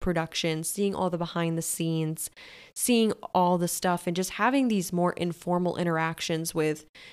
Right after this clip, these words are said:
different artists, different celebrities. And I don't know, I've always enjoyed it.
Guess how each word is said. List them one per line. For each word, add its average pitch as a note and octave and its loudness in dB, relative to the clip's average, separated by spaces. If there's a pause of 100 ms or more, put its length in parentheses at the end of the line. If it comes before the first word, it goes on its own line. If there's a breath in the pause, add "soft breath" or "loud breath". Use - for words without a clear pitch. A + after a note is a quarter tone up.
different B3+ 6
artists, F#3 4
different F3+ -2
celebrities. E3+ 0
And E3+ -4 (120)
I D4 4
don't F#4 4
know, G4 6
I've B3 4
always A#3 4
enjoyed F#3+ 4
it. - 0